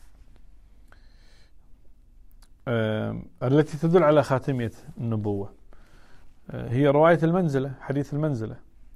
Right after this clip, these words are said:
حديث المنزلة الذي كان النبي قاصدا تبوك وخلف عليا في المدينة، فأمير المؤمنين غرورقت عيناه، وفي رواية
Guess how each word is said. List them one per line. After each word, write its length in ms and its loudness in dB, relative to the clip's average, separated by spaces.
حديث 300 -2
المنزلة 460 0
الذي 560 -8
كان 180 -8
النبي 560 -4
قاصدا 400 -4
تبوك 540 -4
وخلف 440 0
عليا 360 2
في 100 -6
المدينة، 440 -6
فأمير 500 0
المؤمنين 400 -2
غرورقت 760 4
عيناه، 540 0
وفي 220 -2
رواية 320 0